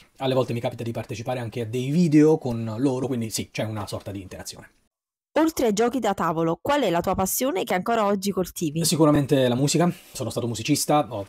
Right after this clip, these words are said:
Speaker 1: collezionato comunque C D, vinili, cassette, <laughs> è un tempo. Poi anche, mm,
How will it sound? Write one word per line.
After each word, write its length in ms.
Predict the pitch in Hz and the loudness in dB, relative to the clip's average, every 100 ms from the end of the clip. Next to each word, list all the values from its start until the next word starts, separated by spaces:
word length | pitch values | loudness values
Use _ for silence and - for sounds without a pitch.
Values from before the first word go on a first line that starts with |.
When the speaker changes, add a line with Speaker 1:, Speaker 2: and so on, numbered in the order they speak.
| _ | _
Speaker 1:
collezionato 420 | - 104 101 107 | -12 -10 -8 -8
comunque 340 | 104 104 110 101 | -6 -6 -6 -6
C 180 | - 98 | -8 -4
D, 260 | 113 110 | -2 -2
vinili, 300 | 101 110 110 | -4 -6 -6
cassette, 600 | 104 110 - 156 143 - | -6 -8 -4 -2 -2 -4
<laughs> 300 | - - - | -2 -4 -4
è 120 | - 117 | -4 -6
un 160 | 107 - | -6 -12
tempo. 380 | - 104 104 - - 233 156 _ _ _ _ _ _ - - - _ | -14 -14 -14 -14 -6 -4 -6 _ _ _ _ _ _ -20 -20 -20 _
Poi 400 | 185 170 160 151 | 6 8 8 6
anche, 520 | 135 123 139 127 127 131 | 4 0 -2 0 -2 -4
mm, 420 | 123 120 120 120 | -8 -6 -6 -6